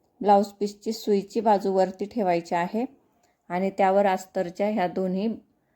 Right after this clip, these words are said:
बाहीचं कटिंग ठेवायचं आहे आणि हे बरोबर समोरासमोर हे भाग येतील अशा प्रकारेच ठेवायचं आहे,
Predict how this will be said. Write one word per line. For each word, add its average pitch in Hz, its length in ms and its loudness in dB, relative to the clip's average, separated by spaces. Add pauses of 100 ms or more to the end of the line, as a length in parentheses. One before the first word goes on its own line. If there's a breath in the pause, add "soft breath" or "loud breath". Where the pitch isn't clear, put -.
(560)
बाहीचं 196 640 -2
कटिंग 202 400 -2
ठेवायचं 175 520 2
आहे 190 280 -2 (680)
आणि 180 180 -4
हे 214 180 0 (500)
बरोबर 208 440 4
समोरासमोर 202 760 0
हे 226 160 -2
भाग 190 280 -4
येतील 185 300 -6
अशा 185 260 0
प्रकारेच 185 540 -2
ठेवायचं 170 420 0
आहे, 175 280 -2